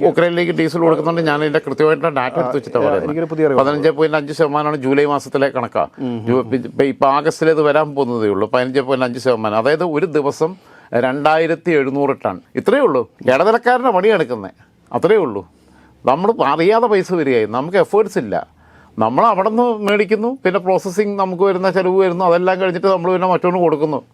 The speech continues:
Speaker 2: ഉം.
Speaker 1: നമ്മൾ ഈ സ്വന്തമായിട്ട് ഈ സാധനം ഉണ്ടാക്കാത്ത രാജ്യമോ കൊടുക്കുന്നതെന്ന് ആലോചിക്കുക.
Speaker 2: ഏ, റഷ്യയിൽ നിന്ന് വാങ്ങിയിട്ട് നമ്മളിത് ഉക്രൈന് കൊടുക്കുന്ന സമയത്ത്
Speaker 1: ഉം.
Speaker 2: ഇപ്പൊ റഷ്യയുമായിട്ട് നമ്മൾ ഉഭയകക്ഷി ചർച്ചകളൊക്കെ ആരംഭിച്ചിട്ടുണ്ട്. അതോടൊപ്പം തന്നെ മറ്റേ,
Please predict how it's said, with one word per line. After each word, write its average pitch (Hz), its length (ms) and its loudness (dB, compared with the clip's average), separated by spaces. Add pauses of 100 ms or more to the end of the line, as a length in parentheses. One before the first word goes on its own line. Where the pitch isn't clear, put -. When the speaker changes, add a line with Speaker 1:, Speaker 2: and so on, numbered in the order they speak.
(140)
Speaker 2:
ഉം. 120 140 -8
Speaker 1:
നമ്മൾ 165 260 2
ഈ - 80 -4
സ്വന്തമായിട്ട് 202 460 0
ഈ - 60 -10
സാധനം 190 260 2
ഉണ്ടാക്കാത്ത 190 500 2
രാജ്യമോ 190 380 2
കൊടുക്കുന്നതെന്ന് 156 400 2
ആലോചിക്കുക. 117 340 2
Speaker 2:
ഏ, 127 180 2
റഷ്യയിൽ 190 440 0
നിന്ന് 202 200 2
വാങ്ങിയിട്ട് 147 480 0 (140)
നമ്മളിത് 147 280 0
ഉക്രൈന് 160 340 0
കൊടുക്കുന്ന 151 420 -2
സമയത്ത് 113 360 -2 (120)
Speaker 1:
ഉം. 113 100 0 (100)
Speaker 2:
ഇപ്പൊ 170 200 2
റഷ്യയുമായിട്ട് 180 540 0
നമ്മൾ 170 160 0 (180)
ഉഭയകക്ഷി 160 400 0
ചർച്ചകളൊക്കെ 151 480 0
ആരംഭിച്ചിട്ടുണ്ട്. 127 580 -2
അതോടൊപ്പം 175 340 2
തന്നെ 175 140 2 (100)
മറ്റേ, 156 220 2